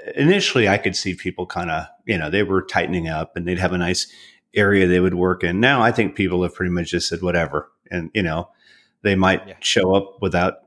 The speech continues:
Speaker 1: you know, so I hope Rachel's not listening to this, but we did a morning meeting and it's like, she just got out of bed and her hair was all over the place. And I don't really care about that, but,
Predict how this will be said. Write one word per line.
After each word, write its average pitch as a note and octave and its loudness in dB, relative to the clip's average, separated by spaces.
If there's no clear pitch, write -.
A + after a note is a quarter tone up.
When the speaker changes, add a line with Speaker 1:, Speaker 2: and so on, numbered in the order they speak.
Speaker 1:
you G#2 -2
know, E2 -4
so D#2+ 0
I E2 4
hope F#2 -2
Rachel's F2+ 0
not E2+ -2
listening F2 -2
to D#2+ 0
this, D#2+ -2
but E2 0
we F#2 4
did F2+ 2
a E2+ 2
morning F2+ 2
meeting F2 2
and E2+ -4
it's F2+ -6
like, F2 0
she - -8
just F2+ -2
got F#2 2
out F2 2
of F2+ 0
bed F#2 2
and F#2 2
her F2 2
hair G2 0
was F#2 0
all F2+ 4
over F2+ 0
the E2+ -2
place. F#2 -2
And F#2+ -4
I D3+ -2
don't E2 -4
really D#2+ -4
care F#2 2
about D#2+ 0
that, F2+ 0
but, F#2+ -2